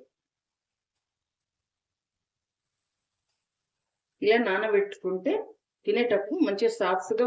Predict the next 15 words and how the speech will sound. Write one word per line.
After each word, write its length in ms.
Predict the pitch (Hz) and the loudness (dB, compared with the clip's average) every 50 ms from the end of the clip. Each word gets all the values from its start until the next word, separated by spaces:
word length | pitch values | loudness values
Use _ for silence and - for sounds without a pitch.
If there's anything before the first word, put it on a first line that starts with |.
| 240 | 4
ఉంటుందండి, 500 | 160 151 151 160 151 147 143 139 139 135 135 - _ _ _ _ _ _ _ _ _ _ _ _ _ _ _ _ - | 4 2 2 0 0 0 0 0 -2 -2 -6 -12 _ _ _ _ _ _ _ _ _ _ _ _ _ _ _ _ -10
హార్డ్‌గా 420 | - 170 170 175 190 185 180 175 165 165 | -4 -2 0 2 2 2 2 2 4 4
ఉండదు. 300 | 160 156 156 151 170 220 - - | 4 4 4 2 0 -2 0 4
చూడడానికి 600 | 214 208 208 214 202 202 202 202 202 - 254 330 381 - - _ _ _ - - | 6 6 6 6 4 4 0 0 -2 -4 -4 -4 -4 -6 -12 _ _ _ -6 -2
పలుకు 220 | 185 190 202 196 - - | -2 -2 -2 -2 -2 0
పలుకుగా 300 | 196 190 190 190 196 190 185 | 0 0 0 0 2 2 2
కనిపిస్తుంది, 540 | 185 190 185 - 190 - - 214 214 254 330 - - - - _ _ _ _ _ - | 2 0 0 -2 -2 -2 0 0 0 0 0 -4 -6 -18 -20 _ _ _ _ _ -10
తినేటప్పుడు 540 | - 202 214 214 202 202 190 - 196 214 285 320 330 - _ _ _ _ _ _ _ _ _ _ _ _ _ _ _ _ _ _ _ _ _ _ _ _ _ _ _ _ _ _ - | -8 -6 -4 -2 -2 -2 -2 -2 -6 -10 -12 -12 -12 -16 _ _ _ _ _ _ _ _ _ _ _ _ _ _ _ _ _ _ _ _ _ _ _ _ _ _ _ _ _ _ -2
సాఫ్ట్‌గా 460 | 208 190 196 190 - - 202 185 175 165 156 151 | 0 0 0 0 -2 -2 -2 0 2 2 4 2
ఉంటది. 340 | 147 - 160 151 - 285 370 - - _ _ _ _ _ _ _ _ _ _ _ _ _ _ _ _ _ _ _ _ _ _ _ _ _ _ _ _ _ _ _ _ _ _ _ _ _ _ _ _ _ _ - | 2 2 -2 -6 -4 -6 -8 -8 -12 _ _ _ _ _ _ _ _ _ _ _ _ _ _ _ _ _ _ _ _ _ _ _ _ _ _ _ _ _ _ _ _ _ _ _ _ _ _ _ _ _ _ -2
ఇలా 220 | 185 190 190 185 196 220 247 233 | 0 2 2 2 2 0 -2 -2
మంచిగా 380 | 180 190 185 - - 185 190 185 - 170 | -2 -4 -4 -4 -4 -2 -2 -2 0 0
కలిపి 320 | 165 165 170 170 - 269 370 370 - - - 165 | -2 -2 -2 -2 -4 -4 -4 -4 -4 -8 -10 -10
ఒక 80 | - 190 180 - _ _ - - | -10 -10 -14 -16 _ _ -8 -4
మూతేసి 500 | 190 214 233 453 427 196 - - - 294 | -2 0 2 4 6 6 4 4 0 -4